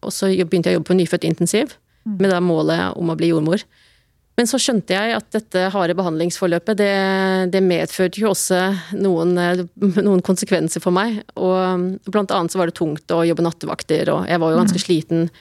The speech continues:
Speaker 1: i flere år etterpå.
Speaker 2: Ja.
Speaker 1: Så jeg fant ut at kanskje jordmor ikke er, ehm, egnet for meg likevel, at det ikke passer så godt.
Speaker 2: Mm.
Speaker 1: Og så, ehm, begynte jeg på dette sporet litt med, med pasientinformasjon, og hva er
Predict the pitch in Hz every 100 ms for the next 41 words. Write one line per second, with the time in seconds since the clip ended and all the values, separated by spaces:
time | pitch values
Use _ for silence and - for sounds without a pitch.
0 | _ - 185 170 180 165 190 - - 190
1 | 240 _ _ 247 220 - - - 226 214
2 | 214 202 214 214 208 180 202 - 220 180
3 | 196 196 160 165 185 - - 175 147 160
4 | 165 175 170 175 - 175 151 151 - 170
5 | 160 165 156 156 294 254 - - - 196
6 | 180 175 185 285 - 262 269 240 196 240
7 | 247 - 262 262 277 285 240 _ _ _
8 | _ _ _ _ _ 240 240 240 233 233
9 | 226 233 226 277 233 175 185 - 214 -
10 | 190 190 190 - 170 180 190 - 202 185
11 | 180 180 180 180 185 202 - 175 170 170
12 | 185 185 - 180 185 190 190 190 190 -
13 | 185 180 180 180 175 185